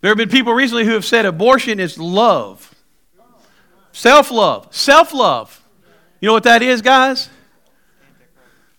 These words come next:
That's the spirit of the Antichrist. That's what that is. It's not self-love. Listen, it's not okay in the nation we live in for people to kill unborn children so they can further their career. That's not okay.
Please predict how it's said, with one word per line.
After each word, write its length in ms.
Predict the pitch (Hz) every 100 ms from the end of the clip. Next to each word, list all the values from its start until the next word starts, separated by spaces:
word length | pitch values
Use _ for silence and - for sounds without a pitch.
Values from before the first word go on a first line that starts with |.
| _ _ _
That's 200 | 208 226
the 60 | 196
spirit 260 | 277 262
of 60 | 226
the 40 |
Antichrist. 520 | 208 147 107 - - _ _ _ _ _ _ _ -
That's 160 | 185
what 160 | 220 208
that 160 | 226 190
is. 300 | 113 - _ _ _ _ _ _ _ _ _ _
It's 100 | 196
not 160 | 320 285
self-love. 880 | - 294 269 208 165 135 147 _ _ _ _ _ _ -
Listen, 320 | 277 269 233
it's 100 | 254
not 200 | 269 285
okay 420 | 311 302 277 269
in 80 | 262
the 60 |
nation 340 | 247 254 254 254
we 80 | 240
live 240 | 226 202
in 80 | 208
for 160 | -
people 260 | - 226 226
to 140 | 220
kill 280 | 196 254 254
unborn 360 | 247 233 240 226
children 340 | 247 233 196
so 140 | - 196
they 120 | 196
can 120 | 202
further 340 | 185 185 180
their 160 | 170 175
career. 380 | - 196 180 131
That's 240 | 127 -
not 160 | 139 127
okay. 320 | 123 123